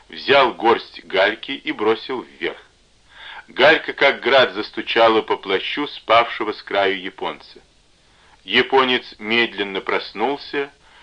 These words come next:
потянулся под плащом, зевнул, поворчал немного, прокашлялся и снова потянулся,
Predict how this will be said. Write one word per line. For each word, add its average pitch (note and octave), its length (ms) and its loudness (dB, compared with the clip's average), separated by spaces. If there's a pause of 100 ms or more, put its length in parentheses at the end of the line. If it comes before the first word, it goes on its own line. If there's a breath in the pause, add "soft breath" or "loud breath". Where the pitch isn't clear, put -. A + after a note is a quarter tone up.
(180 soft breath)
потянулся B2 760 0
под - 240 -8
плащом, A2+ 760 -2
зевнул, F#2+ 720 -6 (680 soft breath)
поворчал A#2 760 4
немного, B2+ 640 -4 (240)
прокашлялся A2 1040 0 (440 soft breath)
и A3 100 -2
снова E3+ 500 2
потянулся, C3+ 880 -2